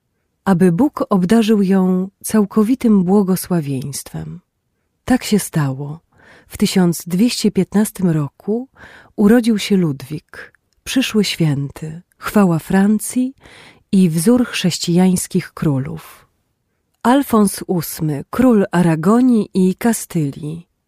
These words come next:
karany w różnoraki sposób przez Boga za swoje grzechy,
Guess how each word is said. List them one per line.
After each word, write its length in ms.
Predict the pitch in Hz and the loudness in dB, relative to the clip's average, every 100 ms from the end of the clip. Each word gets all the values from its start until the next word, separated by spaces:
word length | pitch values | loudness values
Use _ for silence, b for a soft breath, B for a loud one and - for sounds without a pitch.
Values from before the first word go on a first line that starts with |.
| _ - | _ -2
karany 480 | 226 247 240 202 | 2 4 4 2
w 100 | 180 | 2
różnoraki 580 | 214 214 226 220 214 175 | 0 2 2 2 0 -6
sposób 480 | - - 190 - 147 - | -8 -4 -4 -6 -12 -8
przez 260 | 175 156 | -6 -4
Boga 520 | 170 185 170 165 165 - _ _ _ _ - | -2 -2 -2 -4 -6 -10 _ _ _ _ -2
za 160 | 190 | 0
swoje 380 | - - 233 226 | 0 0 0 0
grzechy, 600 | 170 151 143 - 185 233 | -2 -4 -4 -6 -8 -8